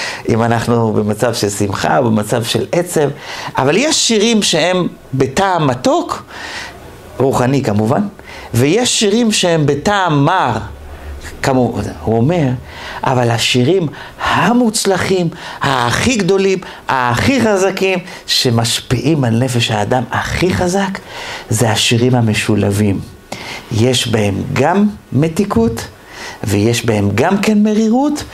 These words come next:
והמחבר, האומן, הקומפוזיטור יו-, שילב בה-, ב-, ב-, בש-, את שניהם ביחד. השיר הזה זה השיר המוצלח.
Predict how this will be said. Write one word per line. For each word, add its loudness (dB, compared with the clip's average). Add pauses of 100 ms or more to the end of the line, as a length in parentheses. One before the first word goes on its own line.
(300)
והמחבר, 2
האומן, 2 (560)
הקומפוזיטור 2
יו-, 4 (400)
שילב 0 (340)
בה-, 2
ב-, 2
ב-, 2
בש-, 0
את -2
שניהם 0
ביחד. -2 (600)
השיר 2
הזה 2
זה 0
השיר 0
המוצלח. -2